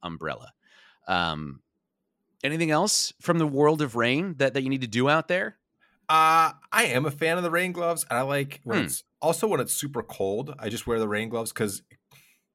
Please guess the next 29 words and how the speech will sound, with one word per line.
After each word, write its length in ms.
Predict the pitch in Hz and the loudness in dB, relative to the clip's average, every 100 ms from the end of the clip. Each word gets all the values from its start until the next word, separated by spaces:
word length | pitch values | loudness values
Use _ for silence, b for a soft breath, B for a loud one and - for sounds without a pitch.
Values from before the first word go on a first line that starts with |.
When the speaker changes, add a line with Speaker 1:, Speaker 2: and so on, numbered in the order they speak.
| _ _ _ _ _ _ - | _ _ _ _ _ _ -14
Speaker 2:
at 80 | 104 | -4
that 180 | 151 143 | -2 -2
point, 180 | 147 | -8
I'm 120 | 98 95 | -8 -8
usually 200 | 107 127 | -10 -8
trying 200 | 104 98 | -10 -8
to 60 | |
get 160 | 90 - | -10 -10
my 120 | 92 | -10
round 320 | 87 87 90 | -8 -8 -8
over 280 | 87 90 90 | -10 -10 -8
as 100 | 87 | -10
quickly 260 | - 90 92 | -14 -16 -16
as 100 | - | -14
possible, 480 | - 87 87 107 107 | -12 -10 -8 -8 -8
and 100 | 90 | -8
I 20 | |
just 220 | 85 - | -10 -6
putt 180 | - - | -4 -4
with 120 | 123 | -8
them. 80 | 120 | -8
I 60 | 120 | -10
just 160 | - | -8
put 140 | - 165 | 0 2
'em 100 | 151 | 4
on, 340 | 117 113 - | 2 0 -2
both 200 | - 143 | 0 0
Speaker 1:
Yeah. 80 | 82 | 0
Speaker 2:
hands, 340 | 113 104 104 | -2 -4 -6